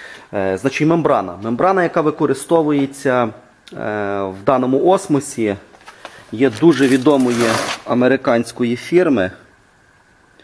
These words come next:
Це її маркірування, модель. Ось, будь ласка, їхній сайт, модель, контакти, ви можете все побачити. Це є Dove.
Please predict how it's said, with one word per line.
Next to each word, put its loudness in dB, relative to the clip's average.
Це -6
її -6
маркірування, 0
модель. 2
Ось, -8
будь -16
ласка, -8
їхній -10
сайт, -6
модель, -6
контакти, -10
ви -6
можете -10
все -14
побачити. -16
Це -2
є -4
Dove. -2